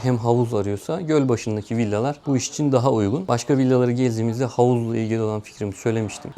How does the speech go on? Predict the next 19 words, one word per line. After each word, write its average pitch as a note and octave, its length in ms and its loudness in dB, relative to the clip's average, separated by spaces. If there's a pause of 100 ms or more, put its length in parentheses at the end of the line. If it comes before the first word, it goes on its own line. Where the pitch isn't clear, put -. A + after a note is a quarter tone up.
(160)
Ama B2+ 260 0
burada C#3+ 360 4
mesela B2+ 360 -2
havuz C3+ 300 2
gayet B2+ 560 0
mümkün. A#2 440 0 (140)
Çünkü B2+ 300 -6
hem C#3 200 -2
alan C#3 320 2
var, C#3+ 280 -6
hem B2+ 120 2
mahremiyet B2+ 680 0
var, C#3+ 240 -8 (960)
hem D#3 220 -2
de D#3+ 240 0
daha C#3+ 260 0
böyle A2+ 220 4
tatil G#2 420 -4
havası F#2 560 -6